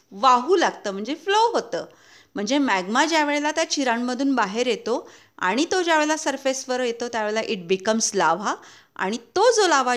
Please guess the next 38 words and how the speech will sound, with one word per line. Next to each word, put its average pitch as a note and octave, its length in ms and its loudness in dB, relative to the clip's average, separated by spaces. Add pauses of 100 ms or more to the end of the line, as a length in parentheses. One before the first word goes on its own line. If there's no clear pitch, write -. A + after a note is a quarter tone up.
जो B3+ 240 -4
काही A#3+ 240 -6
स्प्रेड E4 420 -2
होतो B3+ 300 -6
त्याला G3+ 240 -4
आपण A3 200 -8
काय F3+ 200 -8
म्हणतो? F3+ 300 -10 (100)
फिशर G#3+ 320 0 (100)
type E3+ 240 -4
of - 200 -8
eruption. F3+ 400 -4 (440)
म्हणजे G3+ 280 0
लक्षात G#3+ 360 -2
आलं F4 200 -2
what C#4 180 0
is C4 140 -4
central A3 340 -2
type A#3 200 -4
of B3+ 140 -8
eruption? B3 340 -4 (560)
So F4 80 2
it E4 260 -2
is G#4 120 2
a A#4 60 0
central C4+ 520 0
type F#3 260 2
of A4+ 80 -2 (540)
volcano F#3+ 560 0 (380)
where E4+ 280 4
the A#4+ 160 4
cone G#4+ 280 4 (160)
is D#4+ 140 0 (140)
formed B3+ 340 6 (340)
broad C4+ 480 4 (280)
with A#3+ 200 -8 (120)
wide C#4 400 2
aerial G#3+ 420 -2